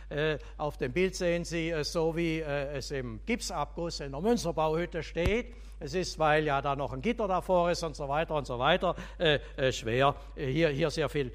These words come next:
besser, äh, äh, äh, äh, zu fotografieren als in Münster selbst.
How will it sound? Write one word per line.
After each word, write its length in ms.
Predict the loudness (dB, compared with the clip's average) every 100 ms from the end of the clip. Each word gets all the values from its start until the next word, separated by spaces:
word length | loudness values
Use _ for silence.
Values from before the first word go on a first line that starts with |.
| 2
besser, 360 | 4 6 4 2 -4
äh, 420 | 0 0 2 -2 -2
äh, 40 | -4 -14 -8
äh, 200 | -6 -6 -10 -12 -12 -12 -10
äh, 200 | -8 -8 -10 -14
zu 140 | -10 -4
fotografieren 760 | -2 0 -2 2 4 4 2 -4 -4
als 220 | -4 -4
in 80 | -4
Münster 380 | -4 -6 -6 0
selbst. 440 | 0 0 -8